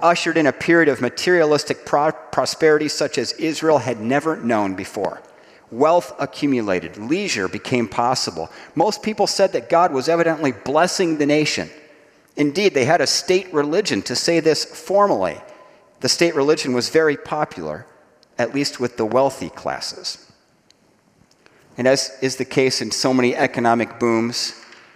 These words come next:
the rich became richer and the poor became poorer. And in this case, the rich completely lost touch with reality.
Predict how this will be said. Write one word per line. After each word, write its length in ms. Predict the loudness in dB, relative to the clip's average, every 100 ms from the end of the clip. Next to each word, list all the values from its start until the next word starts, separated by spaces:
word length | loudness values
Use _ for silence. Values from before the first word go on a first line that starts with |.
| _ _ _ _
the 100 | -2
rich 240 | 0 0 -2
became 320 | -4 -2 0
richer 560 | 0 0 -2 -2 -4 -12 -8
and 140 | -6 -6
the 60 |
poor 340 | -6 0 2 2
became 440 | -4 -4 -4 -6 -12
poorer. 560 | -2 0 2 0 -6 -14 -20 -20 _ _ _ _
And 100 | -6
in 100 | 0
this 180 | 2 2
case, 340 | 0 0 0 -6 -18 -20 -2
the 100 | 2
rich 280 | 2 0 -2
completely 600 | -4 -2 0 0 0 2
lost 340 | 2 2 0
touch 240 | -2 0
with 180 | -4 -2
reality. 500 | 2 4 4 2 -2